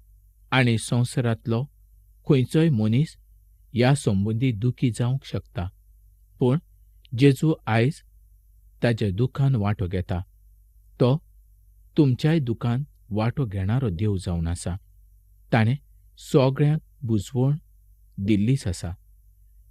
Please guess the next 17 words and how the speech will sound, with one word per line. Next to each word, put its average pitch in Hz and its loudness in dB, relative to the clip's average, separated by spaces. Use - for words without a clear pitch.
ताका 156 4
खबर 147 4
आसलें 147 2
की 95 -2
मेल्ल्या 143 4
पासत 131 -2
ताणें 120 2
कितें 120 0
करचें. 87 -4
जेजू 120 2
ह्या 123 2
सुवातेचेर 120 -2
रडटा, 110 -2
हें 110 2
आमकां 135 -2
दिसून 113 -4
येता. 82 -6